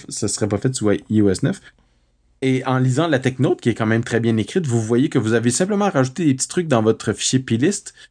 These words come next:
euh, qui s'app-, euh, ça, avec une, un, un di-, un di-, euh, un dictionnaire qui commence avec, euh, N S App Transport Security, et les plus fins d'entre vous remarqueront que ça commence avec N S A.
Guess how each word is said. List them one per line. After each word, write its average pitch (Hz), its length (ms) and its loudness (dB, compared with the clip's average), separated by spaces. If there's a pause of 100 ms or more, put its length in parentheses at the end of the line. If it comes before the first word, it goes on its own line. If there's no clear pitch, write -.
(340)
euh, 113 260 4
qui - 180 -8
s'app-, 107 300 0
euh, 113 140 2
ça, 107 200 2 (360)
avec 101 280 -2
une, 98 680 -2
un, 104 320 -2 (240)
un 104 100 0
di-, 101 140 2
un 101 340 0
di-, 101 280 -2 (260)
euh, 123 240 2
un 95 100 -4
dictionnaire 127 580 2
qui - 400 -20
commence 113 300 2
avec, 101 260 2
euh, 104 80 4 (100)
N 117 140 2
S 123 240 0
App 117 180 -2
Transport 110 460 0
Security, 101 580 -2
et 101 140 4
les 98 160 4
plus 107 140 -6
fins 123 180 2
d'entre 113 240 2
vous 117 140 4
remarqueront 107 420 2
que 120 80 -2
ça - 80 -6
commence 107 300 0
avec 98 260 0
N 107 160 2
S 104 240 2
A. 139 220 0